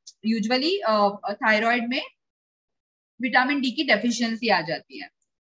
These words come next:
ऑलराइट, Piles के लिए क्या दे सकते हैं? Piles के लिए हमारे पास कोई भी product नहीं है, Piles को जो अच्छा करे।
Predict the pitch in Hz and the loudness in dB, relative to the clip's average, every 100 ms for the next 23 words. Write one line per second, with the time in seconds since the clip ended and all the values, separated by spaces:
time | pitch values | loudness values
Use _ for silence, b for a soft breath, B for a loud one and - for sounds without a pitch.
0 | _ _ _ _ _ _ _ _ _ _ | _ _ _ _ _ _ _ _ _ _
1 | - 226 269 427 - - _ _ _ _ | -6 0 4 4 2 -10 _ _ _ _
2 | _ _ _ _ _ _ _ _ _ _ | _ _ _ _ _ _ _ _ _ _
3 | _ _ _ _ _ _ _ 285 277 359 | _ _ _ _ _ _ _ 4 4 2
4 | - 370 359 349 311 311 320 330 370 403 | -2 -2 -2 2 2 2 -2 -4 -4 2
5 | 269 277 277 320 311 320 226 262 262 277 | 4 2 -2 -6 -4 -2 0 4 2 2
6 | 294 - 269 269 285 254 233 240 240 214 | -4 -6 -12 -6 -4 -2 0 0 0 -4
7 | 226 262 269 294 208 220 214 - 226 247 | -2 0 0 2 2 2 -2 -6 -4 -2
8 | 208 208 226 226 240 349 | -4 -2 -4 -2 -2 -4